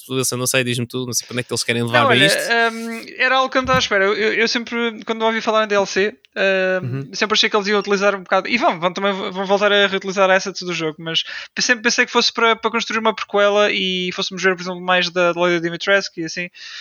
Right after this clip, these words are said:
Speaker 1: Uhum.
Speaker 2: Ah, mas pelos vistos não, eles vão, vão pegar no, no final do, do jogo e construir a partir daí. Ora, quem não sabe, spoilers para, para, para, para o Resident Evil Village neste, neste momento, hum, eles vão pegar no final do jogo, que se passa cerca de dezasseis anos depois de,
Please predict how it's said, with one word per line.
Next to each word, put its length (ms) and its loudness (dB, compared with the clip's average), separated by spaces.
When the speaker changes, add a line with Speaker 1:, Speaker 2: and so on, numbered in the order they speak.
Speaker 1:
Uhum. 100 2
Speaker 2:
Ah, 380 4
mas 160 -2
pelos 180 -2
vistos 200 0
não, 260 0
eles 160 0
vão, 320 -2
vão 180 -2
pegar 400 0
no, 240 -10
no 80 -10
final 440 0
do, 320 -10
do 160 -8
jogo 340 2
e 80 -6
construir 320 -2
a 40 -2
partir 260 -6
daí. 340 -2
Ora, 180 4
quem 160 0
não 120 0
sabe, 260 0
spoilers 460 0
para, 180 0
para, 300 0
para, 260 2
para 160 2
o 40 4
Resident 280 -2
Evil 180 -2
Village 320 0
neste, 280 -4
neste 280 -8
momento, 300 -10
hum, 420 -12
eles 120 2
vão 120 2
pegar 180 4
no 80 -6
final 180 0
do 100 -4
jogo, 200 0
que 60 -8
se 60 -4
passa 260 0
cerca 240 -4
de 40 -6
dezasseis 340 0
anos 220 0
depois 320 -4
de, 100 -8